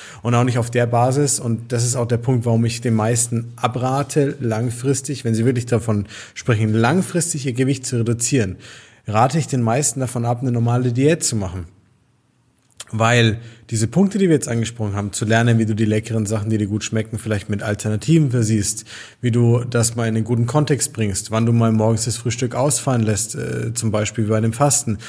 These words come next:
wann mal Mahlzeiten Low Carb vielleicht sinnvoller wären, um ein paar Kalorien zu sparen zum Beispiel. All diese Dinge bringt dir nicht eine Diät bei. Für mich ist es wie ein Werkzeugkasten eher.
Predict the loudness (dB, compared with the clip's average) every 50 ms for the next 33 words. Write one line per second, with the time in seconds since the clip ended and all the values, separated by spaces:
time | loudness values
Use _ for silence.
0 | -16 -16 -16 -8 -2 0 2 4 4 4 4 4 4 4 4 4 4 2 0 0
1 | 0 0 0 0 0 0 0 2 2 2 2 0 0 -2 -4 -4 -4 -4 -2 0
2 | 0 0 0 0 0 -2 -2 0 0 2 2 2 2 0 0 -2 -4 -4 -2 -2
3 | -2 0 0 0 2 2 2 2 2 0 -2 -4 -6 -4 -2 -2 -2 -2 -2 -4
4 | -6 -6 -6 -6 -8 -8 -8 -8 -8 -8 -8 -10 -12 -18 -18 -16 -6 0 2 2
5 | 4 4 4 2 2 2 2 2 2 2 0 0 -2 -2 0 0 0 2 4 4
6 | 2 2 0 -6 -8 -6 -4 -2 -2 -2 -2 -2 0 2 2 2 0 -2 -4 -6
7 | -4 -4 -6 -8 -12 -18 -20 _ _ _ _ _ _ _ -20 -20 -10 -2 2 4
8 | 4 4 4 2 0 0 0 -2 -2 0 0 0 2 2 0 0 -2 -4 -4 -4
9 | -4 -4 -4 -6 -6 -6 -6 -8 -8 -8 -8 -8 -10 -12